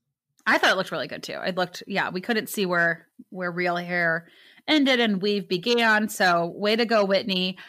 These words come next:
You guys know what's coming up next, our big spiel. If you're not already subscribing to us, <laughs> please do so, even if we said a lot of things you might not have agreed with this episode.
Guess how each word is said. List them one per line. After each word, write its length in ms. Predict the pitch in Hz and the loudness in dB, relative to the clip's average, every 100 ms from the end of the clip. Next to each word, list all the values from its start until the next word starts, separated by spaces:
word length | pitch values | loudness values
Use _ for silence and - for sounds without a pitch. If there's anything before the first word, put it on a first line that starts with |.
| - - - - | -20 -20 -16 -4
You 80 | 185 | -2
guys 180 | 170 | 0
know 140 | 175 165 | 0 -2
what's 160 | 180 | -4
coming 280 | - 220 220 | -2 0 2
up 160 | 220 220 | 2 2
next, 540 | 190 180 180 - - - | 2 4 2 0 -10 -2
our 160 | 170 | 0
big 200 | 165 185 - | 0 -2 -4
spiel. 580 | - 220 190 185 196 - | -4 0 4 4 2 0
If 140 | - | -4
you're 140 | 185 | -4
not 200 | 180 170 | 0 2
already 500 | 208 220 220 226 233 | 2 2 4 2 2
subscribing 720 | 226 220 - 202 190 202 202 190 | -2 -4 -2 2 2 2 -2 -2
to 120 | 208 | 0
us, 320 | 196 196 - _ - | 0 -2 -6 _ -20
<laughs> 180 | - | -6
please 320 | - 269 - - | -2 -2 -2 -2
do 240 | 349 254 | 0 0
so, 380 | - 240 233 226 | 2 4 4 2
even 400 | - 233 226 214 | -2 -4 -2 -2
if 100 | 214 - | -4 -4
we 120 | 226 | -4
said 320 | - - 208 | -4 0 0
a 60 | 208 | 2
lot 300 | 190 202 202 | 2 2 2
of 120 | 196 - - - - | -2 -8 -18 -8 0
things 300 | 226 208 202 | 2 2 0
you 80 | |
might 220 | 202 190 - | 0 -2 0
not 240 | 196 220 - | 0 -2 -2
have 100 | 220 | 0
agreed 320 | 202 277 349 | 0 2 2
with 160 | 320 311 | 2 0
this 200 | 247 240 | 0 0
episode. 720 | 214 208 - 214 196 190 | 0 -2 0 2 2 2